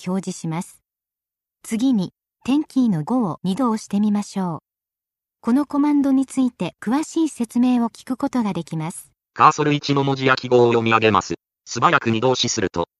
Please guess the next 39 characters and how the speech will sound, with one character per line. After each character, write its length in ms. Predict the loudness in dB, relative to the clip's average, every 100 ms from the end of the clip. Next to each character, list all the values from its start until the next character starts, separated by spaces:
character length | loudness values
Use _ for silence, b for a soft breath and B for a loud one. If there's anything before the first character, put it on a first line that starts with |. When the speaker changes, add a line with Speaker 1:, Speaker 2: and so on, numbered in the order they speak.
| _
Speaker 2:
音 180 | -2 0
声 120 | 0 -2 0
表 20 |
示 280 | 0 2 2
を 40 |
読 120 | 2
み 80 | 2
上 80 | 2
げ 140 | 4
ま 100 | 2
す。 140 | 0 -6 _ _ -14
素 160 | 0
早 180 | 2 2
く 100 | 0
三 220 | 0 2
度 100 | 2
押 100 | 0
し 120 | 0
す 100 | -2
る 80 | -2
と 120 | -2
そ 120 | -2 0
の 80 |
文 140 | 0 0
字 100 | 0
の 100 | 2
ユ 80 | 0
ニ 100 | 2
コ 140 | 2
ー 40 | 2
ド 80 |
値 160 | 0 0
を 40 |
読 120 | 2 2
み 60 |
上 100 | 2
げ 100 | 4
ま 120 | 2
す。 100 | 0